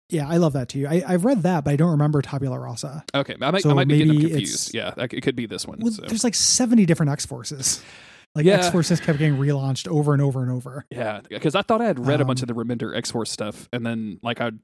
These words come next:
Speaker 2: I picked it up and I was like, "Man, I, I really don't remember this stuff." <laughs> Like, this all seems new.
Speaker 1: Yeah.
Speaker 2: But that's where they get, like, Baby Apocalypse and all that stuff from. So. <clears throat>
Speaker 1: Yeah. Yeah, I re-, I read that stuff for sure.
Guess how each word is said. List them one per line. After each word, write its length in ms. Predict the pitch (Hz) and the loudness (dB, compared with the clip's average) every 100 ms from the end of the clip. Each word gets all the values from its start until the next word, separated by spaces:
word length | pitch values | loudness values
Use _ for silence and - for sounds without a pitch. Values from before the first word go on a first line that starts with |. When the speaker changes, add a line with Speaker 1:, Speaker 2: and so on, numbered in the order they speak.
| _ | _
Speaker 2:
I 120 | 113 123 | -6 -4
picked 260 | - 127 | -4 -4
it 80 | 123 | -2
up 120 | 127 | -2
and 80 | 110 | -4
I 40 | |
was 160 | 110 113 | -8 -8
like, 180 | 113 - | -10 -12
"Man, 120 | - | -16
I, 140 | - - | -16 -16
I 120 | - | -16
really 160 | 113 107 | -16 -14
don't 160 | 156 - | -14 -8
remember 260 | 139 123 | -6 -6
this 160 | 123 156 | -4 -6
stuff." 360 | - 104 - 226 | -6 -6 -2 -2
<laughs> 320 | - - - | -2 -10 -8
Like, 100 | - | -6
this 140 | - | 0
all 160 | 180 165 | 0 0
seems 320 | 165 147 131 | -2 -4 -2
new. 280 | 147 135 113 - - | -2 -2 -6 -14 -2
Speaker 1:
Yeah. 200 | 143 139 | 0 2
Speaker 2:
But 80 | 151 | 2
that's 120 | 190 | 2
where 120 | 220 | 2
they 80 | 196 | 2
get, 160 | 180 175 | 0 -2
like, 160 | 151 - | -4 -2
Baby 260 | 135 139 | -4 -2
Apocalypse 520 | 147 120 120 127 120 - | -2 -4 -4 -4 -4 -6
and 80 | |
all 80 | 113 | -8
that 140 | 117 - | -8 -10
stuff 220 | - - | -12 -14
from. 140 | 110 - _ _ _ _ _ | -14 -18 _ _ _ _ _
So. 340 | - - 98 - - | -14 -12 -12 -16 -4
<clears throat> 0 | - 151 185 | -2 0 0
Speaker 1:
Yeah. 360 | 175 143 135 - _ - - | 0 -2 -6 -14 _ -20 -10
Yeah, 80 | 147 | 0
I 40 | |
re-, 120 | 202 | 0
I 80 | 208 | 4
read 200 | 220 208 | 4 4
that 140 | 156 | 2
stuff 220 | - 127 - | 0 -8 -6
for 120 | 123 | -8
sure. 400 | - 120 123 | -8 -14 -16